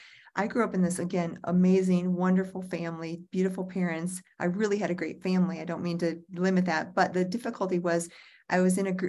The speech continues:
uh, they basically Swiss German bioengineering kind of mi-, mindset, very analytical. And I was this highly sensitive child. I felt like I didn't fit in. And what I did to survive was I took on the values of this, like, work hard, don't complain, don't feel sadness or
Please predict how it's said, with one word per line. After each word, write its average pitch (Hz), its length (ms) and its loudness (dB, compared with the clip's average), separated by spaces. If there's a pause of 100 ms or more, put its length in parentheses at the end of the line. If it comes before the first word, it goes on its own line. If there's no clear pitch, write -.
uh, - 140 -4
they 196 100 2
basically 190 520 2
Swiss 254 340 0
German 185 480 6
bioengineering 180 760 2
kind 175 220 -2
of - 220 -10
mi-, 180 160 6
mindset, 175 480 2
very 185 160 2
analytical. 180 580 0 (240)
And 185 140 4
I 208 100 6
was 233 160 6
this 185 240 2
highly 214 480 0
sensitive 180 460 0
child. 165 420 -2
I 175 80 0
felt 185 160 0
like 185 160 -2
I 185 60 0
didn't 180 240 0
fit 170 160 0
in. 175 320 0 (240)
And 196 100 2
what 196 140 2
I 190 100 4
did 220 300 0
to 277 60 0
survive 180 600 0
was 185 140 0
I 180 80 2
took 226 260 -4
on 196 120 0
the 185 100 4
values 185 560 4
of 175 120 0
this, 175 220 -2
like, 170 160 -4 (100)
work 190 300 0
hard, 170 560 0 (320)
don't 190 240 2
complain, 175 600 -2
don't 180 320 0
feel 185 180 4
sadness 175 520 2
or 170 300 0